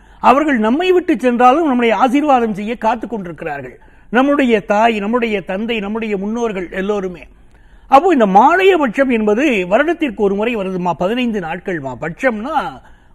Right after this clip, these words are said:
ப-, ஒரு பதினைந்து நாட்கள் இருக்கக்கூடிய பகுதி. மகாலய பட்சம்னா பெருங்கூட்டம்னு அர்த்தம். அதாவது, நம்முடைய முன்னோர்கள் பெருங்கூட்டமாக இந்த பூவுலகத்திற்கு வந்து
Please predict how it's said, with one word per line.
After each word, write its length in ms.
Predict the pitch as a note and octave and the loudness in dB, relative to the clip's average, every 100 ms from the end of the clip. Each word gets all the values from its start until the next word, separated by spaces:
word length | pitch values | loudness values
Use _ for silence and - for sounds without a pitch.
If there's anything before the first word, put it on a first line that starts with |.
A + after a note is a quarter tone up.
| - | 0
ப-, 180 | A#3+ A3+ | 4 6
ஒரு 460 | A3+ G#3 E3+ C#3+ - - - F#3+ | 6 6 4 0 -10 -20 -12 -2
பதினைந்து 440 | A3 B3+ C#4+ A#3+ G3+ | 4 4 4 2 2
நாட்கள் 480 | G3+ B3+ C#4 A#3+ F3+ | 2 0 -2 -4 -4
இருக்கக்கூடிய 340 | F3 E3+ F#3+ - | -6 -8 -8 -8
பகுதி. 340 | D#3 E3+ B2 - _ - - - E3 | -6 -8 -12 -20 _ -20 -20 -4 2
மகாலய 520 | G3+ E4 F#4 F4+ E4 | 6 6 4 4 4
பட்சம்னா 400 | B3 F3+ A3+ C#4 E4+ | 2 0 0 0 2
பெருங்கூட்டம்னு 680 | A#3+ E4 F#4 D#4 A3 C4 B3 | 4 4 2 -2 0 0 2
அர்த்தம். 280 | F#3+ E3 D#3+ | 0 0 0
அதாவது, 520 | G3 B3+ C#4 E4 A#3 | 6 6 6 0 0
நம்முடைய 360 | A#3 A3+ A3 G#3 | 0 0 0 0
முன்னோர்கள் 520 | B3+ F#4 D4 D4+ E4 | 0 0 2 2 2
பெருங்கூட்டமாக 880 | A#3+ D#4 F4 E4+ B3 A#3 A3 G3+ B3+ D4 - - - | 4 2 4 2 4 2 4 2 0 -4 -12 -20 0
இந்த 140 | A#3 - | 2 4
பூவுலகத்திற்கு 760 | D4+ F4 E4 B3+ A3+ A3 E3 F3 | 4 4 6 4 0 -4 -4 -4
வந்து 480 | C#3 G3+ C4+ D#4 | -2 0 0 -2